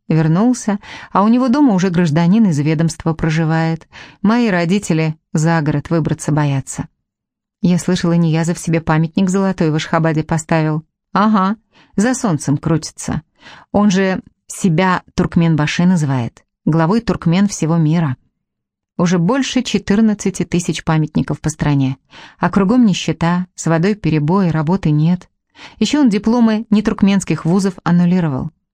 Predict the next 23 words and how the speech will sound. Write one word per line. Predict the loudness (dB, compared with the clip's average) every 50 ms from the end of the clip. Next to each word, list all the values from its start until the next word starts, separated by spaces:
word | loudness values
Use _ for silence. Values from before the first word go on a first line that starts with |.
| _ _ _ _
Моего | 0 0 2 2 0 0
приятеля | 0 0 0 0 -2 -2 -2 -2 -2 0
так | -2 -2 -2 0
уволили. | 0 0 2 2 2 0 0 0 -2 -4 -6 _ -16 -20 -20 -20 -6 _
Он | 0 2 2
возмутился. | 2 2 2 0 0 0 -2 -2 -2 -4 -4 -4 -2 -2 -2 -4 _ _ _ _ _ _ _
"Я | -2 0 2 2 2 2 2
М | 2 2 2
Г | 2 2
У | 2 2 2
окончил". | 0 -2 -2 -2 -2 -2 -2 -4 -6 -6 -6 -8 -10 _ _ _
А | -2 0 2
ему | 2 2 0
говорят: | 0 0 0 0 -2 -2 -6 -10 _ _ _ _ -2
"Да | 0 0
хоть | 2 2 2 2
Гарвард, | 2 2 0 0 -2 -2 -4 -6 -8 -14 _ _ -2
недействительно". | 0 0 0 0 -2 -4 -4 -2 -2 -2 0 0 -2 -2 0 -2 -4 -6 _ _ _ _ _ _ _ _ _ _ 0
Но | 2 4
Эль | 4 4 4
меня | 4 4 4 2 0
просто | 0 -2 -4 -2 -2 -4
спас. | -6 -4 -4 -6 -6 -6 -6 -10 -16